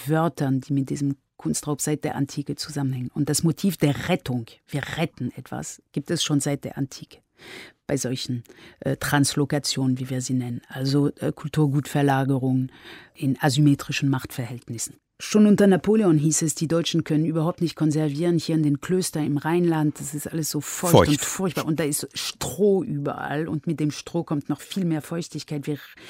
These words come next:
Speaker 1: holen die Objekte nach Frankreich und dort sind sie gerettet. Und außerdem ist, äh, Kunst ein Produkt der Freiheit und die Kunst muss im Land der Freiheit und nicht der Despoten aufbewahrt werden, also ab nach Frankreich.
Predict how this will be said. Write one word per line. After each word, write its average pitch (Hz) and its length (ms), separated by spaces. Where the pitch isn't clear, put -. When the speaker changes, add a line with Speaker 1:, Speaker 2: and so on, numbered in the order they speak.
Speaker 1:
holen 185 180
die 160 100
Objekte 156 360
nach 135 180
Frankreich 160 500
und 147 140
dort 160 420
sind 151 180
sie 139 100
gerettet. - 640
Und - 200
außerdem 156 400
ist, - 240
äh, 143 120
Kunst - 360
ein 139 100
Produkt 147 380
der 135 100
Freiheit 175 640
und 160 220
die - 60
Kunst - 360
muss 165 220
im 151 100
Land 151 220
der 127 80
Freiheit 156 640
und 139 140
nicht 151 180
der 135 80
Despoten 156 680
aufbewahrt 139 640
werden, 139 300
also 135 340
ab - 180
nach 135 160
Frankreich. - 540